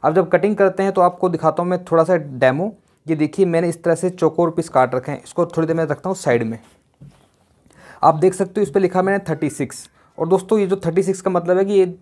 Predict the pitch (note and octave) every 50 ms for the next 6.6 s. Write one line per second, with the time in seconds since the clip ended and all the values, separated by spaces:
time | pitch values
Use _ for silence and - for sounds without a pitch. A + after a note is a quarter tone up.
0 | _ _ _ _ _ - - D#3 F3+ F3 E3+ F3 F3 - E3 D3+ - F#3 F3+ F3+
1 | - - G#3 - - F3+ E3 E3+ E3+ E3+ E3 F3 F#3 E3+ D3+ D3 D3+ D3 C#3+ C#3+
2 | C#3 C#3 C#3+ D#3+ E3+ F3 E3 - - - C#3+ C#3+ D3+ E3 D#3+ D#3+ - D3 D#3 D#3+
3 | E3 D#3+ D3+ D#3+ E3 - B2+ - E3 D#3+ - E3 D#3+ - - F3 E3 - C#3+ C3
4 | - E3+ D#3+ C#3+ E3+ D#3+ - - D3 C3+ C#3 D3+ C#3+ D#3 E3+ F#3 F#3 - - _
5 | _ _ - - D#3 D3 D3+ E3+ E3 - G#3 G3 - F3 E3+ F3 F#3+ F#3 G3+ F#3+
6 | F#3 F3 D#3 C#3+ D3 D3+ D3+ D#3+ F3+ G#3 -